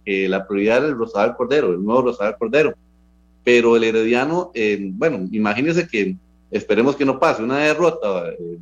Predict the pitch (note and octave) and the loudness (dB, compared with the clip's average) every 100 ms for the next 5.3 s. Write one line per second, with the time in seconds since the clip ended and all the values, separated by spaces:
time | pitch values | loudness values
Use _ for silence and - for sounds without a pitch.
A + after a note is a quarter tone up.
0 | - A2 A#2+ C3+ E3+ F3+ G#3+ G3+ G3+ F3+ | -8 -4 -2 2 2 2 2 2 2 0
1 | G#2 - F#2+ - B2+ C#3+ F3+ E3 D#3 G2+ | -6 -10 -10 -8 -4 -2 0 0 0 -2
2 | - C3 D#3+ D#3 D3+ E3 G3+ A3 - _ | -6 -8 -4 -2 -2 -2 -2 -4 -6 _
3 | _ _ A#2+ B2 A#2+ A2 G#2+ C3+ C#3+ D3 | _ _ 0 2 4 4 4 2 2 0
4 | E3 A#2+ B2+ C3 C#3+ G2 C3+ F#3 A2+ C3+ | 0 0 -2 -2 -4 -2 -2 -2 -2 -4
5 | C3+ D#3+ | -4 -6